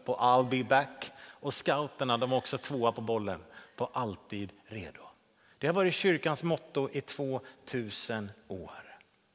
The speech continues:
Jag lever här idag fullt ut på något sätt med att "Jesus, du kommer en dag tillbaka. Mitt liv här handlar inte bara om mitt liv här, utan jag lever det med någon slags evighetsperspektiv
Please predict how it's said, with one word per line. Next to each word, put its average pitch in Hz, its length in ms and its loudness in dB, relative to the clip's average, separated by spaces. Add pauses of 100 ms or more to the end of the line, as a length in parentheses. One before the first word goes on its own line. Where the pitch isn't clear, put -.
(1700)
Jag 120 160 -2
lever 156 340 -2
här - 480 -6 (140)
idag 120 340 -4
fullt 156 460 -6
ut 147 220 -4
på 131 80 -8
något 110 140 -8
sätt - 180 -10
med 101 60 -8
att 98 60 -8
"Jesus, 139 320 -6
du 160 100 -6
kommer 160 300 0
en 139 260 -4
dag 127 200 -4
tillbaka. 117 540 -10 (280)
Mitt 170 260 -2
liv 160 260 0
här 151 400 2
handlar 143 520 -2
inte 165 260 -4
bara 123 180 0
om 120 60 -4
mitt 113 180 -8
liv 101 200 -6
här, - 340 -14 (200)
utan 123 240 -6
jag 139 120 2
lever 156 420 -2
det 127 220 -4 (240)
med 131 80 -4
någon 123 100 -4
slags - 340 -6
evighetsperspektiv 123 1400 -8